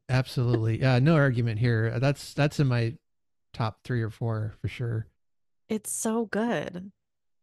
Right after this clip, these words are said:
Speaker 1: He's so good in that. Michael Caine.
Speaker 2: Oh, yeah,
Speaker 1: It's
Speaker 2: yeah.
Speaker 1: like top tier acting in a Muppet movie. It's, they don't, they didn't even deserve him, but they lived up to it. It was great. Anyways.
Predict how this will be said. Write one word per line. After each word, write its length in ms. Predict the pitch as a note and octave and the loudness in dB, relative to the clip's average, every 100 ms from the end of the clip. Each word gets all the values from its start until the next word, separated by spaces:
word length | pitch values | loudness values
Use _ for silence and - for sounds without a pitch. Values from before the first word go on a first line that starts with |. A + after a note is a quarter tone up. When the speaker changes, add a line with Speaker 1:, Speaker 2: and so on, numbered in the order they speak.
| _ | _
Speaker 1:
He's 400 | - - B3+ C4+ | -20 -6 -2 -2
so 320 | - - A3 A#3+ | -2 2 4 4
good 320 | G3 G#3+ A3 | 2 0 0
in 140 | D#3+ D3 | -4 -2
that. 300 | A2 - - _ _ _ _ _ _ _ _ _ _ | -4 -6 -10 _ _ _ _ _ _ _ _ _ _
Michael 340 | - F3+ G3 G#3 | -4 -2 -2 -4
Caine. 520 | - G#3 G#3 - - | -2 0 0 -4 -4
Speaker 2:
Oh, 100 | C#3 | 2
yeah, 200 | C#3 C3 G#2+ | 4 4 2
Speaker 1:
It's 120 | F#3 | 2
Speaker 2:
yeah. 120 | B2 | 2
Speaker 1:
like 180 | G#2 G2 _ _ - - | 2 0 _ _ -20 -10
top 240 | F#3+ A3+ | -4 -4
tier 220 | - C4 F3+ | 0 0 2
acting 600 | C3 G#3 - C3+ A2 - _ | 0 -2 -2 -4 -4 -10 _
in 140 | - G3+ | -2 0
a 80 | F3 | 2
Muppet 520 | C#3 D3+ B3 - - | 2 0 2 -2 -2
movie. 600 | - C#3+ - - - - | -6 -8 -10 -12 -12 -10
It's, 400 | - F#3+ - - - | -4 -4 -6 -16 -4
they 120 | G3 | 0
don't, 220 | G#3+ A#3 - | 2 2 0
they 120 | - F#3 | -2 2
didn't 240 | A#3 B3+ | 2 2
even 220 | A#3 G3 | 2 0
deserve 440 | D3+ B2+ D3 B3 C4 | -4 -4 0 0 0
him, 260 | - - - - _ | -6 -10 -14 -20 _
but 140 | G3+ | 0
they 140 | G#3+ F#3+ | 4 6
lived 400 | D#3+ D#3 G#3+ F3+ | 6 4 4 4
up 180 | F#3 - | 2 2
to 180 | D3 A#2+ | -4 -4
it. 100 | - | -2
It 140 | C#4+ | 2
was 140 | C4 - | 2 2
great. 200 | - - | -4 -4
Anyways. 420 | G#3 D#3+ - - | -2 -2 -6 -18